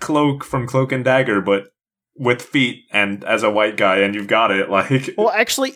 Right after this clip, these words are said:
Speaker 2: no, his cloak is worse because he doesn't have, like, that, like, stripe of, like, navy blue in it that I like a
Speaker 1: That's
Speaker 2: lot.
Speaker 1: true, yeah.
Speaker 2: He doesn't have the striped cloak, which I like a lot. But, man, yeah. Um,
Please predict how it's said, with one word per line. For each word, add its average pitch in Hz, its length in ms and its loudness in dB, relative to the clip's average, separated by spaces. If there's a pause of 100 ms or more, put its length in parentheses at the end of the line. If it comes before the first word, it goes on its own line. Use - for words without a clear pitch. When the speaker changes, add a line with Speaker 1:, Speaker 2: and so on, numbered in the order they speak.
Speaker 2:
no, 226 320 0
his - 240 -2
cloak 208 340 -2
is 202 160 -4
worse 190 340 0
because 190 300 0
he 175 80 0
doesn't 175 260 0
have, 180 240 2
like, 165 220 0
that, 160 300 0 (240)
like, 156 180 0
stripe 151 400 0
of, 151 120 0
like, 131 240 0
navy 135 340 -4
blue 127 340 -2
in 151 80 -4
it 160 160 -6
that 165 140 -8
I 170 60 -6
like 170 220 -6
a - 40 -4
Speaker 1:
That's - 100 0
Speaker 2:
lot. 87 160 -4
Speaker 1:
true, 87 320 0
yeah. 85 340 2 (120)
Speaker 2:
He - 60 -12
doesn't 156 220 2
have 151 120 -4
the 131 100 -6
striped 131 360 -8
cloak, 143 300 -4
which - 140 -10
I - 40 -6
like - 200 -4
a - 100 -4
lot. - 300 -4 (540)
But, - 140 0
man, 76 160 -2
yeah. - 140 -4 (640)
Um, 135 360 -2